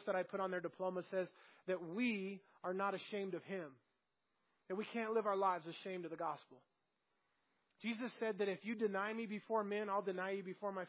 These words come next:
Father. That's a scary verse. And if you're ashamed of Jesus on this side of eternity, he's gonna return that favor on the other side of eternity. And so we have to live our lives unashamed of the gospel because it is the power of salvation to those who believe.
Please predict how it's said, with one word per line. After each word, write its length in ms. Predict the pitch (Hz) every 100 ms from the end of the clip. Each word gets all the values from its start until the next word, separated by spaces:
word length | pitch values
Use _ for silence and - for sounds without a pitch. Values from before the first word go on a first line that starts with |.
| -
Father. 260 | 190 175 165
That's 180 | 196 -
a 60 | 165
scary 240 | 190 185
verse. 260 | 170 185 135 - - _ _ _ _ _
And 80 | 180
if 80 | 196
you're 100 | 214
ashamed 380 | - 214 226
of 100 | 226
Jesus 340 | 175 220 208 226
on 160 | 220 185
this 120 | 202 -
side 200 | 208 214
of 100 | 208
eternity, 540 | 196 214 214 214 240 - _ _ _ _ _ _
he's 100 | 185
gonna 160 | 175 220
return 360 | 214 202 240 247
that 200 | 196 -
favor 300 | 196 190 190
on 100 | 190
the 120 | 196
other 140 | 202 185
side 200 | 185 165
of 80 | 151
eternity. 500 | 156 165 139 131 123 _ _ _ _ _
And 100 | 180 180
so 80 | 214
we 140 | 202
have 200 | 202 208
to 80 | 233
live 200 | 220 208
our 100 | 202
lives 320 | 202 190 170
unashamed 580 | 196 196 185 208 202 180
of 60 |
the 60 | 170
gospel 500 | 170 165 147 - 131 _ _ _ _ _
because 240 | 175 196
it 80 | 196
is 100 | 185 156
the 100 | 170 - -
power 320 | 220 214 202
of 80 | 185
salvation 520 | 214 190 180 180 - 170
to 100 | 170
those 180 | 165 165
who 80 | 185
believe. 340 | 156 156 147